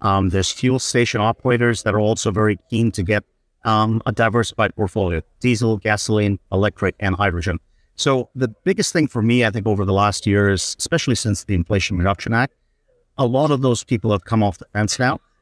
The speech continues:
Uh, and they're very, very eager to partner with us. And the reason is because this truck here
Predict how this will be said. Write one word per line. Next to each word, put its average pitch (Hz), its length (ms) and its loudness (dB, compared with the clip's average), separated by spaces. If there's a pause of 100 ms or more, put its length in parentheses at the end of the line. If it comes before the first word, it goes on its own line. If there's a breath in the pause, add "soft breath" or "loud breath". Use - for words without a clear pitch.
(440)
Uh, 113 320 2
and 120 180 2
they're 113 80 4
very, 120 260 2
very 110 200 2
eager 104 180 0
to - 80 -8 (120)
partner 92 260 -6
with 82 140 -6
us. 92 200 0
And 110 100 2
the 113 60 2
reason 143 280 2
is 113 180 0
because - 360 -2
this 135 140 -2
truck - 280 -2
here 170 240 -4